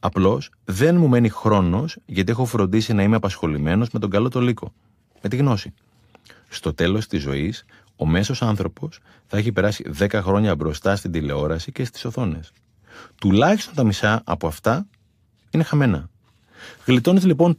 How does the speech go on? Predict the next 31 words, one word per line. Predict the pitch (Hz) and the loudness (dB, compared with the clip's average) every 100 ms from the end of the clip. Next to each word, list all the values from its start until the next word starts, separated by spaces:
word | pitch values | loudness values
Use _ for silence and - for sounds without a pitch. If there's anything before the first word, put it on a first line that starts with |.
| _ | _
πέντε | 170 170 180 | 4 4 2
πολύτιμα | 151 127 151 165 156 | 2 2 2 2 2
χρόνια | - 139 165 | 2 2 2
από | 170 143 | 0 0
τη | 120 | 0
ζωή | 90 90 92 | 2 2 2
σου | 87 117 143 - _ - - | 0 -2 -4 -8 _ -20 0
που | 170 | 2
όχι | 175 | 4
μόνο | 233 247 | 6 6
πάνε | 208 156 | 4 4
χαμένα, | 117 98 92 85 113 147 _ _ | 4 4 4 2 0 -6 _ _
αλλά | - 113 | -2 0
σου | 113 107 | 0 0
καταστρέφουν | 104 98 - 156 180 | 0 0 0 0 0
και | 165 | 0
τα | 135 | 0
υπόλοιπα. | 120 156 139 85 71 95 _ _ _ _ _ - - | 2 0 0 -2 -8 -12 _ _ _ _ _ -20 -20
Σύμφωνα | - 165 165 202 | -2 2 4 6
με | 196 | 6
το | 156 | 2
εξαιρετικό | - 117 107 - 160 | 2 2 2 2 2
βιβλίο | 156 120 131 147 | 4 4 4 2
της | - 113 | 0 -2
Carol | 135 139 139 90 | 2 2 2 2
Dweck, | 98 120 - - _ | 2 0 -8 -20 _
«Άλλαξε | - 117 127 - | 0 2 2 0
τον | 113 87 | -2 0
τρόπο | 98 110 120 | 2 2 0
που | 113 | -4
σκέφτεσαι», | - - 113 - 82 - 127 | -4 0 0 0 -4 -2 -4